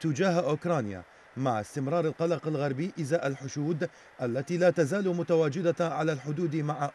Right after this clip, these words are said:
أوكرانيا. لكن يبقى أن الحرب في حالة اندلاعها ستكون مدمرة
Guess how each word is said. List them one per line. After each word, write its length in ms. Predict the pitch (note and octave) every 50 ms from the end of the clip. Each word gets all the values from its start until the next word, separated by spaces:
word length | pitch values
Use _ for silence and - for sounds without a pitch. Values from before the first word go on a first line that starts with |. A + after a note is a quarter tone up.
| - E3+
أوكرانيا. 520 | G#3 - - C#3 A#2 G#2+ G2+ G2+ G2+ - - _ _ _ _ _ - - _ -
لكن 300 | B2 C3+ C3+ - E3+ E3
يبقى 360 | F#3 G#3 - - - F3 D3+ D3
أن 120 | D#3+ D#3
الحرب 380 | C#3+ C3+ - D#3+ E3+ C#3+ D#3 D3
في 160 | - D3 C#3+
حالة 280 | - D#3+ E3 D#3 D3 - D#3
اندلاعها 680 | D3+ C#3 B2+ C3+ C#3+ E3 E3+ B2 C#3 B2 B2+ C3+ - - - - - - - -
ستكون 640 | - - - D3+ C3 - C#3+ C3 - - D#3 D3+ C#3+
مدمرة 720 | C#3 C#3 C#3+ C#3+ C#3+ C#3 D3 C#3 C3+ D3 E3 D3+ A#2 F#2